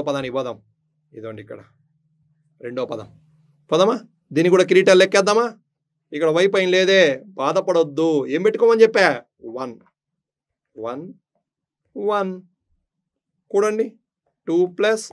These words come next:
వన్ ప్లస్ వన్ ఎంత అయిందండి? ఫోర్. అయ్యయ్యో, రెండు వచ్చినాయే. అయితే ద్విపదికి రెండు ఉంటాయా? ఆ, పరిమాణం ఎప్పుడు కూడా ఒక్కటే. మరి ఏది తీసుకోవాలి సార్? ఈ రెండిటిలలో గరిష్టం.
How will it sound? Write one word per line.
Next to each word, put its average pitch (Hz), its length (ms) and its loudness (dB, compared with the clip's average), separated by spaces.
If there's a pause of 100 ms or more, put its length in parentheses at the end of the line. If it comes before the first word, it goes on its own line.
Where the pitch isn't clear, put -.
(300)
వన్ 156 160 -4 (100)
ప్లస్ 190 240 -4 (100)
వన్ 170 160 -4 (520)
ఎంత 160 160 -8
అయిందండి? 196 420 2 (500)
ఫోర్. 208 380 0 (1200)
అయ్యయ్యో, 156 400 -12 (120)
రెండు 160 200 -6
వచ్చినాయే. 175 400 0 (340)
అయితే 160 240 -2
ద్విపదికి 196 460 0
రెండు 175 220 -2
ఉంటాయా? 165 400 2 (580)
ఆ, - 20 -4 (840)
పరిమాణం 180 640 -6
ఎప్పుడు 175 300 -6
కూడా 170 120 -2 (120)
ఒక్కటే. 131 420 -8 (720)
మరి 147 120 -2 (100)
ఏది 160 180 -2
తీసుకోవాలి 143 500 -4
సార్? 139 400 -2 (360)
ఈ 143 40 0 (180)
రెండిటిలలో 165 680 -2 (560)
గరిష్టం. 170 760 2